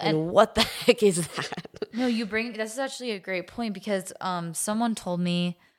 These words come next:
Speaker 2: my friend Chloe, act-, our friend Chloe told me, she's like, "You should not put anything on your skin that you wouldn't put into your mouth."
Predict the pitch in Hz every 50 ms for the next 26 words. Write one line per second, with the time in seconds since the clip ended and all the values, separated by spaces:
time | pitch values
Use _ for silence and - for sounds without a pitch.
0 | _ _ _ _ _ _ _ - 185 185 180 185 233 226 196 - - 208 208 190
1 | 160 156 160 165 165 - - - 175 - - 196 185 175 - 185 165 165 - -
2 | 170 165 156 156 151 151 156 - - - - _ - - - 196 180 165 165 175
3 | 190 196 - - 247 240 202 196 190 180 175 - - 180 - - 175 180 190 185
4 | - 202 190 180 175 170 170 165 165 170 - - - - - 180 165 156 151 147
5 | 151 160 156 - - - _ _ _ - 175 175 175 175 170 156 165 175 175 170
6 | 170 170 165 - - - - 185 - 156 165 165 156 - - - - - - -
7 | - - - - - - - -